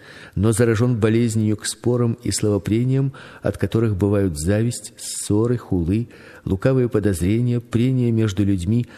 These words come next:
с развращенным умом, чуждыми истины, думающими, что благочестие есть источник прибытка.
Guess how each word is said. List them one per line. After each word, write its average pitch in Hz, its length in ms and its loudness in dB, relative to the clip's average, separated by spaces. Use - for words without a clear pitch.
с - 140 -4
развращенным 101 840 0
умом, 107 460 0
чуждыми 104 540 0
истины, 131 640 -4
думающими, 139 640 0
что 127 220 -2
благочестие 120 680 0
есть 117 360 -2
источник - 720 -2
прибытка. 98 720 -2